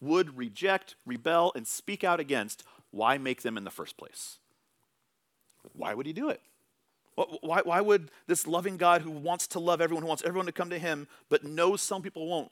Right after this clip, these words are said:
why would he make them? If he knew we were gonna sin, why would he do it anyways? And that's a good question. That, that's a really, really good question. And I think God created man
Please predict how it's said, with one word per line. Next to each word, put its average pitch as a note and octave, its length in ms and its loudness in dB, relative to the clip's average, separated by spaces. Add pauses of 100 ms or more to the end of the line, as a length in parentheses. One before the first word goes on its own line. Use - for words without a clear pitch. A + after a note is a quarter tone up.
why B2 220 -2
would D3+ 160 -4
he D3+ 80 -10
make B2+ 260 -8
them? E2+ 200 -14 (240)
If - 100 0
he E3 100 -4
knew F#3+ 160 2
we A3 120 0
were G3 100 6
gonna F#3+ 180 4
sin, E3 360 0
why C#3+ 160 4
would D#3 100 0
he D#3 80 -8
do C#3+ 140 -4
it C#3 80 -2
anyways? G#2+ 560 -8 (1000)
And - 80 -6
that's D#3+ 120 -6
a D#3+ 40 -6
good D#3 140 -6
question. - 340 -2 (460)
That, C3+ 140 0
that's C#3+ 180 -4
a A#2+ 60 -8
really, C#3+ 320 -4
really C#3 220 -6
good A#2+ 220 -8
question. E2 460 -10 (720)
And A#2 100 0
I C3+ 60 4
think E3 320 -4
God C#3 280 2
created C3+ 540 -4 (280)
man G#2+ 440 -4